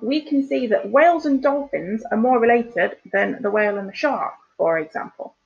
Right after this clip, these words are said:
Okay, well, they do have a common ancest-, a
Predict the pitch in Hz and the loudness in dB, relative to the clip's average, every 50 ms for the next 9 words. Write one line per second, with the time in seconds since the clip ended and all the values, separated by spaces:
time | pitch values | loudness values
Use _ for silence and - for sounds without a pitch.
0 | _ - - - - 180 208 247 247 - _ - _ - 311 330 359 359 - - | _ -14 -2 0 2 2 2 0 -4 -8 _ -20 _ 0 4 4 4 4 2 -2
1 | - - 330 370 403 415 381 349 294 285 269 - 180 175 226 - - - 220 - | 0 4 6 8 8 8 8 6 6 2 2 2 2 0 -2 -2 -4 -10 -8 -4
2 | 254 247 247 254 240 240 247 247 254 - - - 196 - - - _ _ - 220 | -2 0 0 0 0 0 -4 -6 -8 -10 -12 -12 -12 -12 -16 -20 _ _ -10 -8